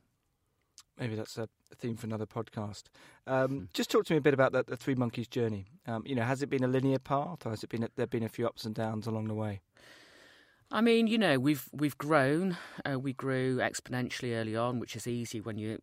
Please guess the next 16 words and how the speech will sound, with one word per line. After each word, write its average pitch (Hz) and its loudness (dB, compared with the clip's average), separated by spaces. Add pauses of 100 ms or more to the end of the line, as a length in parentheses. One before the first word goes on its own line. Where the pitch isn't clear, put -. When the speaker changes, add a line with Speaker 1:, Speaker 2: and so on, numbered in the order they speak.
Speaker 2:
going 110 -6
from 110 -8
nought 110 -6
to - -14
fifty - -10
to 104 -10
hundred. 104 -8
But, 113 -4 (380)
you 247 -2
know, 226 4
there've 147 -2
been 147 2
some 123 -4
challenging 120 -4
times. 156 -4
Um, 113 -4